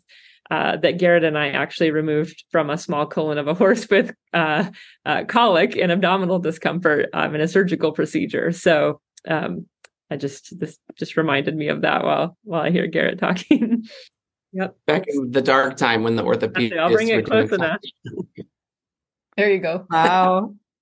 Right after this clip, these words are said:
Speaker 4: Wow.
Speaker 1: So this
Speaker 3: It's
Speaker 1: is,
Speaker 3: beautiful.
Speaker 1: yeah, this is the enterolith that Garrett and I removed, uh, from the small colon of a horse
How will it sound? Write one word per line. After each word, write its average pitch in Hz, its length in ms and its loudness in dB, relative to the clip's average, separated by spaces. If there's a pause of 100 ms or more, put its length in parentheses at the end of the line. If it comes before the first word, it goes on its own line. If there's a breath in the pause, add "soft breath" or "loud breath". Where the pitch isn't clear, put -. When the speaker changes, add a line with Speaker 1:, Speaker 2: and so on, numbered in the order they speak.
(120)
Speaker 4:
Wow. 302 640 2 (500)
Speaker 1:
So 190 80 -6
this 180 160 0
Speaker 3:
It's 196 140 0
Speaker 1:
is, 180 100 2
Speaker 3:
beautiful. 226 480 0
Speaker 1:
yeah, 180 60 0
this 226 120 -2
is 247 120 -2
the 254 80 -4
enterolith 226 420 2
that 196 140 2
Garrett 190 240 4
and 185 80 0
I 180 80 2
removed, 175 500 -2
uh, 156 220 2
from 165 160 -4
the 156 80 -4
small 175 260 -2
colon 156 240 0
of 156 80 -2
a 165 80 2
horse 160 400 0